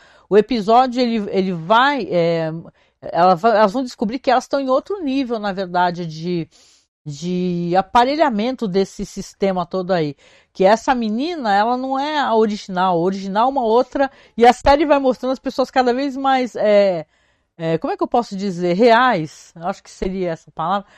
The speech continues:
porque assim, a, a, a Joan mesmo, a primeira, é uma moça simples, assim, e tal, outra não, essa daí ela já é mó gatona, essa Annie Murphy aí é mó bonitona, mostra ela,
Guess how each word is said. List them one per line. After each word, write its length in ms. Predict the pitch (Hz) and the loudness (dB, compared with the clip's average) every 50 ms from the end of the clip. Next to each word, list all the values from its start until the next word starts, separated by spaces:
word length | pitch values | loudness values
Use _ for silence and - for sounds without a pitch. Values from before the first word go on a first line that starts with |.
| _ _ _ _ - | _ _ _ _ -10
porque 220 | 196 180 - 262 | -10 0 2 2
assim, 320 | 269 262 - - 220 202 | 2 2 0 -8 -4 0
a, 100 | 202 196 | 0 0
a, 540 | 185 131 185 185 180 - - 233 - 190 180 | 2 4 4 2 2 2 2 2 4 6 6
a 40 | 170 160 | 4 4
Joan 380 | 151 185 240 285 294 269 226 185 | 2 2 2 4 4 4 2 0
mesmo, 520 | 185 220 254 302 302 277 214 185 185 175 | -2 -2 -2 0 0 -2 -4 -4 -6 -6
a 60 | 175 | -6
primeira, 500 | - - 185 175 170 185 220 247 294 302 320 | -4 -4 -6 -6 -6 -6 -2 -2 -2 -2 -2
é 20 | |
uma 160 | 370 403 415 | -4 -6 -6
moça 320 | 403 403 440 427 - 523 494 | -6 -6 -8 -6 -6 -10 -10
simples, 640 | - - - 247 254 269 285 277 240 - 208 170 190 | -8 -6 -6 -4 -4 -4 -6 -6 -8 -10 -10 -8 -8
assim, 500 | 175 - _ - 180 185 202 214 190 - _ _ _ _ _ _ - | -8 -8 _ -10 -10 -8 -8 -10 -12 -14 _ _ _ _ _ _ -12
e 80 | 175 170 | -12 -12
tal, 320 | - - 185 190 185 165 | 0 4 6 8 8 8
outra 340 | 202 254 269 - 370 440 403 | 8 6 6 4 0 0 0
não, 320 | 302 247 247 254 240 196 | 0 0 0 0 2 2
essa 240 | 175 196 - - - | 2 2 0 -2 -4
daí 260 | 175 175 156 151 170 | 0 2 2 4 4
ela 160 | 190 190 240 294 | 2 2 0 0
já 120 | 269 359 | 0 -2
é 40 | 403 | -2
mó 160 | 415 440 466 | 0 -2 -2
gatona, 600 | 427 539 508 _ - - 202 208 220 214 180 170 | -2 -4 -4 _ 0 0 0 0 0 -2 -2 -4
essa 220 | 165 - - - 165 | -6 -6 -4 -4 -4
Annie 340 | 165 175 190 196 196 185 180 | -2 -2 -2 -4 -4 -6 -6
Murphy 460 | 175 170 160 170 196 - - - 226 | -4 -2 0 0 0 -2 -2 -4 -2
aí 200 | 196 170 160 175 | -2 0 0 0
é 60 | 202 | -2
mó 380 | 233 240 196 196 214 240 277 - _ _ _ _ _ _ _ - | -2 0 0 2 2 0 0 -4 _ _ _ _ _ _ _ -6
bonitona, 580 | 175 208 254 285 349 320 - - 226 233 220 196 | 0 0 0 0 -2 -4 0 0 0 2 0 0
mostra 520 | 185 208 233 233 - - - 240 196 170 | 2 2 2 2 0 -4 -2 2 2 4
ela, 680 | 170 180 202 233 247 254 240 202 185 160 143 135 131 | 4 4 4 4 4 4 4 4 4 2 0 -2 -4